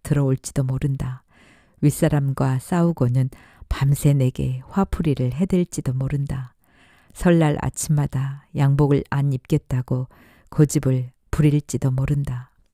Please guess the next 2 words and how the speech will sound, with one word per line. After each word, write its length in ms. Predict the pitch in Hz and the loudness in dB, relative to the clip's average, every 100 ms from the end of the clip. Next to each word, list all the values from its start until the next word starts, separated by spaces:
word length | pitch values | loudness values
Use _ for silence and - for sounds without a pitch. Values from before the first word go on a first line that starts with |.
| _ _ _ _ _ _ _ _ _ _ _ _ _ | _ _ _ _ _ _ _ _ _ _ _ _ _
상념은 720 | - - 170 170 147 135 135 - _ | -6 2 4 4 2 0 -4 -12 _
꼬리에 600 | 196 190 175 139 131 131 | 0 2 2 0 -2 -8